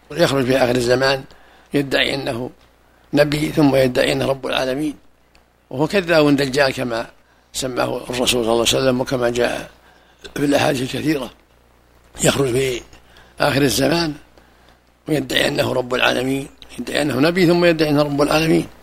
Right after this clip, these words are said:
بين صلى الله عليه وسلم أنها لا ينبغي يخفى على أحد، لأنه أعور العين اليمنى كأنها عين طائفة، الله جل وعلا ليس بأعور. ثم يمكث أربعين يوما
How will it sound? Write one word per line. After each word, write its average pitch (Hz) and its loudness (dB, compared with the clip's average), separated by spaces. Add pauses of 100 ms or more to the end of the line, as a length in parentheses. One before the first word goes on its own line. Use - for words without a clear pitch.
(840)
بين 127 4
صلى 113 0
الله 110 -2
عليه 127 2
وسلم 131 0
أنها 107 -6 (440)
لا 127 -2
ينبغي 143 2
يخفى 123 -4
على 113 -2
أحد، - -2 (720)
لأنه 131 0 (420)
أعور 131 -2
العين 117 -4
اليمنى 123 -10 (280)
كأنها 135 0
عين 117 -4
طائفة، 165 -2
الله 151 2
جل 139 2
وعلا 156 2
ليس 165 0
بأعور. 160 -4 (880)
ثم 151 2
يمكث 139 2
أربعين 135 2
يوما 107 -6